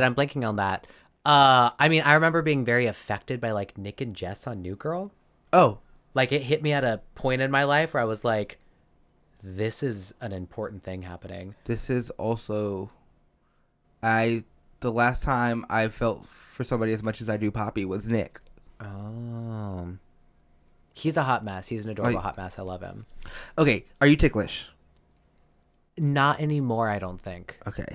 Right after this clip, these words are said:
Speaker 1: But at
Speaker 2: and
Speaker 1: one
Speaker 2: last
Speaker 1: point I was.
Speaker 2: question. Oh, no! First off, do you want kids?
Speaker 1: No.
Speaker 2: Okay. And what would your unconventional superpower be? So nothing like flying or, like, just, like,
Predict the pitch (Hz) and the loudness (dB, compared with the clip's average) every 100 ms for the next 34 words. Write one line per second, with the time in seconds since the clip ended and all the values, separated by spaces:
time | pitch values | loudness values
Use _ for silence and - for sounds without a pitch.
0 | - 120 131 131 127 135 117 98 95 120 | -8 0 2 4 6 6 6 2 0 0
1 | 107 - 87 - - - _ - _ _ | -2 -8 -14 -16 -20 -20 _ -20 _ _
2 | - 123 120 117 - - 151 147 120 - | -6 -4 -2 -6 -8 -8 -4 0 -2 0
3 | 135 143 127 - 143 - - _ _ _ | 2 2 2 0 -4 -6 -20 _ _ _
4 | _ 95 87 87 - - 110 107 - - | _ -12 -10 -12 -14 -4 -4 -4 -8 -16
5 | _ _ _ - - _ 135 135 135 131 | _ _ _ -20 -20 _ 2 4 6 4
6 | 123 123 _ _ _ _ _ _ _ _ | 2 -2 _ _ _ _ _ _ _ _
7 | _ _ _ - 139 196 240 214 - 143 | _ _ _ -2 2 4 4 2 4 4
8 | 143 139 120 117 - 117 - 113 104 - | 4 2 2 2 0 -4 -2 -2 -2 -4
9 | - 58 - - - - - - - _ | -8 -8 -6 -8 -10 -18 -20 -20 -20 _
10 | - 139 131 139 139 175 147 139 - - | 0 2 4 2 2 2 4 4 0 0
11 | 147 131 127 120 120 120 - 120 117 113 | 4 6 4 2 2 0 0 2 2 2
12 | 117 110 107 120 143 131 127 113 | 0 -2 -4 -8 -6 -2 -2 -2